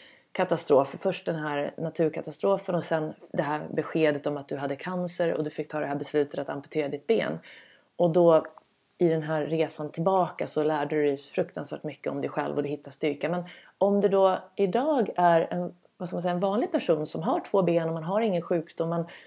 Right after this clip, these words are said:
har inte upplevt, men man har ändå de här prestationskraven och kan inte riktigt få utlopp för sin prestation och framförallt inte välmåendet för att kraven blir för höga. Hur ska man göra då?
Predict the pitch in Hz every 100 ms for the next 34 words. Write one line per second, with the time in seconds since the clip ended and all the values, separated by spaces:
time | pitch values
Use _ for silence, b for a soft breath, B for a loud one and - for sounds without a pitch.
0 | B - 180 175 175 175 - 160 180 180
1 | 180 175 190 - 220 196 269 359 175 156
2 | 160 - 170 208 175 - - - - -
3 | - b b b - 180 - - 196 185
4 | 170 175 170 170 165 - - 226 180 -
5 | - 277 - 175 160 165 165 156 156 -
6 | 151 151 - - - 165 170 165 156 165
7 | 156 156 151 151 196 220 156 - - 156
8 | 147 151 b b b b _ - 165 156
9 | 156 151 151 190 226 311 165 170 240 233
10 | - 233 226 214 208 214 - -